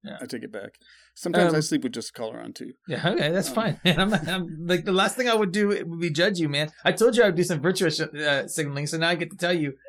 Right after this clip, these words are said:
Speaker 1: hey, the last thing I wanna do is shame you or
Speaker 2: Yeah, yeah, I
Speaker 1: yeah.
Speaker 2: think that it's, like, it's fine, but it's not, it's not really for me, uh, except in certain circumstances.
Speaker 1: So what are
Speaker 2: Uh,
Speaker 1: some things on the list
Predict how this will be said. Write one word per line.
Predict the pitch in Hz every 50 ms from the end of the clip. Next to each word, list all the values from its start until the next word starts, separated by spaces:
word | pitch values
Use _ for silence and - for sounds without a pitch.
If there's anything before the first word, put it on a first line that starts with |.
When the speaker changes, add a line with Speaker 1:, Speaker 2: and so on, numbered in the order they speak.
| -
Speaker 1:
hey, | - - 170 156 147
the | - 143
last | 143 156 165 175 -
thing | - 202 185
I | 175
wanna | 160 156 151 143 135
do | 156 151
is | 147 139
shame | - - 156 156 160 151
you | 147 151 165 165 151
or | 147 - - 131 -
Speaker 2:
Yeah, | 175 170 160 156
yeah, | 151 143 135 127 131
I | 151
Speaker 1:
yeah. | 139 -
Speaker 2:
think | 214 185 -
that | - 170 147
it's, | 143 127 - -
like, | 147 139 127 117 -
it's | 190 170 -
fine, | - - - 190 185 185 180 175 165 160 - -
but | 147 160
it's | 156 147 151 185
not, | 185 175 156 - - _
it's | - 151 165
not | 202 196 -
really | 175 170 170 165 151
for | 151 - - - 165 160 160 151
me, | 151 151 147 156 156 156 156 156 147 - - - _ -
uh, | 151
except | 143 135 135 - - 165 143 143
in | 143
certain | 131 - 156 113 131 127
circumstances. | - - - - - - - 135 - - 113 - - 117 - - -
Speaker 1:
So | 247 240
what | 233 254 294
are | 339
Speaker 2:
Uh, | 320
Speaker 1:
some | - 339 330 -
things | 294 294 277 247
on | 262 240
the | 233 208
list | 180 165 180 175 185 175 - - -